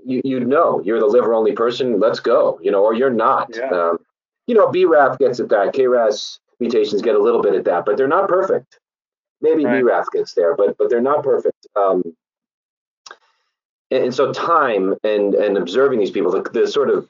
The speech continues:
Speaker 1: basic concepts of surgical oncology, time is your ally in, in a way, in, in, in making decisions. Uh, so that's, you know, sadly, that's kind of what we use, the basics of that. But I, I think, um,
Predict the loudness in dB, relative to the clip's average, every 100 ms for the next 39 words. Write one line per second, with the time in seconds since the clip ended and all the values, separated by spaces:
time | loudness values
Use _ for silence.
0 | -2 -2 0 -4 0 0 0 -2 -2 -2
1 | 0 0 0 -2 -2 0 0 0 0 -4
2 | -6 -12 _ _ _ _ -2 0 0 0
3 | 0 2 2 2 0 -2 -6 -4 -2 0
4 | 0 0 2 0 2 0 0 -2 -2 -2
5 | -2 -4 -4 -8 _ _ -10 -6 -4 -2
6 | -2 -4 -10 -20 _ _ _ _ _ _
7 | _ -8 -2 -2 0 0 0 -2 -10 -10
8 | -4 0 0 0 0 0 2 2 0 -2
9 | -2 0 0 0 -2 -2 -2 -4 -4 0
10 | -2 -2 -4 -2 -4 -4 -10 -6 -2 0
11 | 2 0 -2 -2 -4 -2 0 0 0 -2